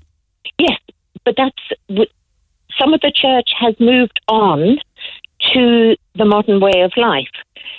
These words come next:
Their scriptures haven't. So these scriptures are read out.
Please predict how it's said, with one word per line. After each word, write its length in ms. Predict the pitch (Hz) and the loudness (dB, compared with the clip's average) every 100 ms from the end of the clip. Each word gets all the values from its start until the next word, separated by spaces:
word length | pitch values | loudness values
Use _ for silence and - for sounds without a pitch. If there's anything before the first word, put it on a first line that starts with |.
| - _ _ _ _ - | -20 _ _ _ _ -4
Their 160 | 240 240 | -2 -2
scriptures 540 | - 285 302 - 233 220 | -2 -2 -2 0 0 0
haven't. 540 | - - 240 196 143 - - - | -2 -2 0 -2 -4 -10 -10 -6
So 140 | - 208 | -2 0
these 160 | 262 262 | 0 -2
scriptures 460 | - 262 254 214 190 | 0 -2 0 -2 0
are 120 | 175 | 2
read 260 | 185 185 190 | 2 2 0
out. 360 | 196 135 123 | -2 -4 -8